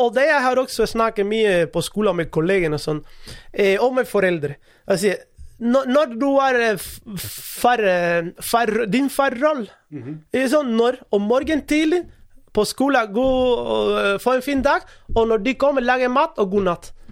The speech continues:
Speaker 1: Men hele dagen de er på skolen.
Speaker 2: Mhm.
Speaker 1: Det er vi som lærer som er, eh,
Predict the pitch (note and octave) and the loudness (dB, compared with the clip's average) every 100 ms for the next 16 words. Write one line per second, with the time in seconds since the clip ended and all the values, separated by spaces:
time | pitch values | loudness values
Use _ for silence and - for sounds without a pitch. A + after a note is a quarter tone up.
0 | - F#3+ G#3 F3+ A3 D4+ C#4 D#4+ D4+ C4+ | -10 -2 0 0 0 0 0 0 0 0
1 | C#4+ C#4+ C4+ E4+ E4 - _ _ C3+ A#2 | -2 -2 -4 -2 -2 -6 _ _ -8 -6
2 | D3+ - F#3 B3+ C4 A3 D#4 C#4+ B3+ C4+ | -6 -4 0 0 0 0 0 0 0 2
3 | D#4+ D4 A#3+ A3+ A#3+ A#3 G3 F3+ | 2 0 0 0 0 0 0 -2